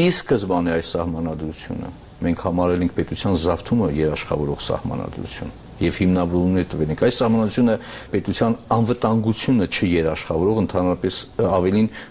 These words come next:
սպառնացող սահմանադրություն է, կոնկրետ նաև խոսքը վերաբերվում է երկու հազար քսաներկու թվականի հունվարին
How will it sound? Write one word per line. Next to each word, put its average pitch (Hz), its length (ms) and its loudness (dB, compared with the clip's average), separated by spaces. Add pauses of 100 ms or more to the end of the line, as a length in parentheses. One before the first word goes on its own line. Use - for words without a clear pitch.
(100)
սպառնացող 95 880 0 (380)
սահմանադրություն 87 680 0
է, - 40 2 (100)
կոնկրետ 92 340 0
նաև 90 300 0 (220)
խոսքը 95 280 -2
վերաբերվում 92 560 2
է 95 60 0 (400)
երկու 98 180 2
հազար 101 220 0
քսաներկու 92 500 0
թվականի 98 480 -2
հունվարին 113 400 2